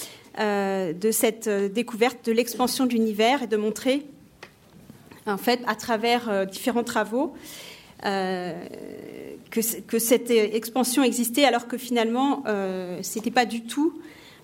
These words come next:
euh, ce qui était, euh, considéré à son époque comme, euh, un modèle cosmologique.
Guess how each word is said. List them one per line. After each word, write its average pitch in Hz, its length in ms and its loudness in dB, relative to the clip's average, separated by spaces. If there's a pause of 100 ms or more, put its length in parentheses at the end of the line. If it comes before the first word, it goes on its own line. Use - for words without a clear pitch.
euh, 208 140 0
ce 208 120 -4
qui 240 80 4
était, 247 320 4
euh, 190 240 2 (600)
considéré 240 720 2 (420)
à 214 80 0
son 226 180 0
époque 226 600 2
comme, 240 200 2
euh, 196 380 2
un 196 60 -2
modèle 226 340 4
cosmologique. 220 760 0